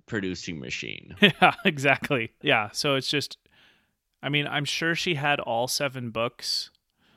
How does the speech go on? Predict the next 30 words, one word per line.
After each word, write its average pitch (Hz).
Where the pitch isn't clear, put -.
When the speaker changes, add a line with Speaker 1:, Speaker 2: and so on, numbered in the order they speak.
Speaker 2:
Like, 151
I'm 175
sure 185
she 185
had 160
the 139
Horcrux -
Voldemort 131
angle 135
figured 123
out 113
even 131
before 113
she -
wrote 107
the 104
first -
book. -
Speaker 1:
Yeah. -
Speaker 2:
I, 127
I 135
really 139
Speaker 1:
Yeah. -
Speaker 2:
feel 123
like 110
this, 143
this 156
story 143
is 139
so 151